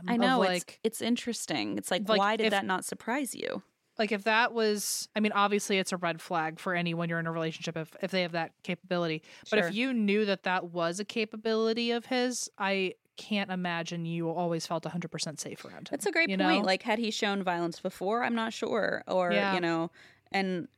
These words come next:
Speaker 1: did he have P T S D from Desert Storm? Like, did that
Speaker 2: Oh,
Speaker 1: somehow
Speaker 2: yeah.
Speaker 1: have anything to, I'm not sure. And again, this is literally just me asking.
Speaker 2: Yeah, we're
Speaker 1: Um,
Speaker 2: just all,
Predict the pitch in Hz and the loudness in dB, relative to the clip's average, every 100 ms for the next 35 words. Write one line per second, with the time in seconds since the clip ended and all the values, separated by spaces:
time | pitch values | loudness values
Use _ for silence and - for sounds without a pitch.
0 | _ - - 185 175 - 190 170 180 - | _ -10 -6 0 0 0 -6 -2 -2 -2
1 | 185 185 190 180 175 185 170 180 - 214 | -4 -2 -2 0 0 0 0 -4 -2 0
2 | 240 262 277 277 254 170 190 170 185 196 | 2 2 4 2 2 -2 -2 0 4 6
3 | 277 311 320 294 262 - 254 262 254 262 | 6 6 6 6 6 6 4 4 0 -2
4 | 262 262 262 214 240 247 - 202 165 156 | -2 -2 0 0 2 2 0 0 0 2
5 | 170 165 165 175 175 160 170 160 160 156 | 2 2 0 -4 -6 -2 2 2 0 -2
6 | - 156 - - - 175 175 - - - | -2 -2 -2 -6 -2 -2 -2 -10 -16 -4
7 | 202 180 180 165 185 175 | 0 2 2 2 -2 -6